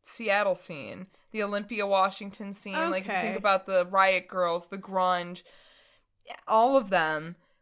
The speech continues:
Speaker 1: You know, it was really this kind of underground, "You don't understand me, I'm miserable."
Speaker 2: So they're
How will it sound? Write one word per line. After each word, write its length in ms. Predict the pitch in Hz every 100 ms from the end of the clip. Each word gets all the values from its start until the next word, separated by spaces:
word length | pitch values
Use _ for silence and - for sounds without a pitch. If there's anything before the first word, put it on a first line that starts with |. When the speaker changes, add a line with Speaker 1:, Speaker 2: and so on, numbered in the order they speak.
| _
Speaker 1:
You 140 | 208 214
know, 140 | 202
it 140 | 185
was 200 | 208 202
really 300 | 185 202 214
this 200 | 202 180 -
kind 340 | - 190 185
of 120 | 175 -
underground, 520 | 190 180 190 180 180
"You 60 | 180
don't 160 | 180
understand 580 | 175 165 175 - 180 175
me, 80 | 170
I'm 180 | 160 170
miserable." 680 | 170 170 190 220 240 262 262 _ _ - _
Speaker 2:
So 520 | - - 320 285 285
they're 380 | 247 277 285